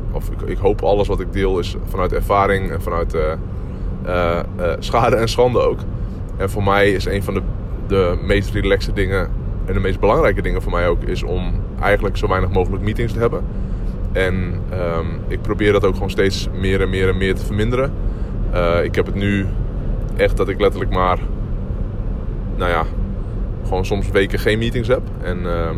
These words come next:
van da-, deze week heb ik dan één meeting. Dus dat is dan deze. En, ehm, en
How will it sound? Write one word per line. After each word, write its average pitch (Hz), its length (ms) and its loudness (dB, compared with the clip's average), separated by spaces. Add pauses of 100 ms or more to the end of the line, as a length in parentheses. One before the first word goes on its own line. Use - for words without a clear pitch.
(100)
van 90 180 -2
da-, 95 120 -2 (100)
deze 92 240 0
week 92 180 4
heb 98 100 0
ik 98 60 -2
dan 90 140 -2
één 104 200 0
meeting. 107 360 0 (200)
Dus - 100 0
dat 85 180 -2
is - 80 -4
dan 90 100 -2
deze. 95 340 2 (680)
En, 87 280 0
ehm, 87 300 0 (1300)
en 87 320 -2